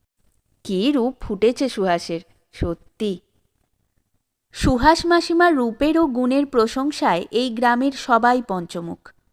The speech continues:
তারা জীবনে যেন এমন মেয়ে আর দেখেনি। ওদের মুখে মুখে সুহাসিনী মাসিমাও আমার মনে অত্যন্ত বেড়েই চললেন, কল্পনায়, চোখের দেখায় নয়। অল্প বয়সে যখন মনের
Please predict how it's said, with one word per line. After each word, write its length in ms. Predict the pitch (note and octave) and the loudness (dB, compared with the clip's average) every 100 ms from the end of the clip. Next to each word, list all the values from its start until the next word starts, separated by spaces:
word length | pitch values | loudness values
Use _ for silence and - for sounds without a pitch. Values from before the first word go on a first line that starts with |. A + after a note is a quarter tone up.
| _ _ _ _ | _ _ _ _
তারা 320 | G#3+ F3+ G#3 | 2 4 2
জীবনে 460 | C#4 C#4 C4 C#4 D4 | 0 -2 0 2 2
যেন 160 | D4 D4+ D4+ - _ _ | 2 2 0 -8 _ _
এমন 380 | - A3 A#3+ C4+ | 4 4 4 -2
মেয়ে 260 | B3 A#3+ B3+ | -2 -2 -2
আর 80 | B3 | 0
দেখেনি। 600 | G#3 F#3+ - F#3+ F3 F#3 _ _ _ _ _ _ _ _ _ _ _ - | -2 -4 -4 -6 -6 -14 _ _ _ _ _ _ _ _ _ _ _ 6
ওদের 340 | C4 D4 F4 | 6 6 0
মুখে 280 | E4 D4+ E4 | 0 0 0
মুখে 420 | E4+ E4+ C4 F#3+ | 0 0 0 0
সুহাসিনী 580 | - B3 B3 B3+ D4+ D#4 | -2 -4 -2 -2 0 2
মাসিমাও 520 | D4+ D4 D#4 D#4 D#4 - _ _ | 2 0 0 2 0 -2 _ _
আমার 340 | - B3 C4 C4+ | 2 4 4 2
মনে 400 | C#4 C#4 C#4+ B3+ | 0 2 0 0
অত্যন্ত 560 | - B3 - C4+ C4 | 0 -2 -2 -4 0
বেড়েই 520 | C#4 G#3+ A3+ A#3 C4 B3 | -2 0 0 0 0 -4
চললেন, 460 | G#3 F3 F3 F3+ - _ _ _ _ _ _ - | -4 -6 -6 -10 -12 _ _ _ _ _ _ 0
কল্পনায়, 600 | C4 B3 B3 A3 F3 F3+ _ _ _ _ _ - | 6 6 4 -4 -6 -10 _ _ _ _ _ -4
চোখের 400 | F3+ - C4+ F3+ | -4 -2 -4 -2
দেখায় 340 | G#3 - D4 | -4 -2 -2
নয়। 220 | G3 F3 - _ _ _ _ _ _ _ _ _ _ _ - _ - | -2 -6 -12 _ _ _ _ _ _ _ _ _ _ _ -20 _ 4
অল্প 300 | A#3+ A#3+ A#3+ | 6 8 6
বয়সে 460 | D4+ E4 D#4+ F4 E4 | 2 4 2 0 2
যখন 400 | D#4 - D#4+ C#4 | 0 2 2 4
মনের 340 | A#3+ A#3 C4+ | 2 0 0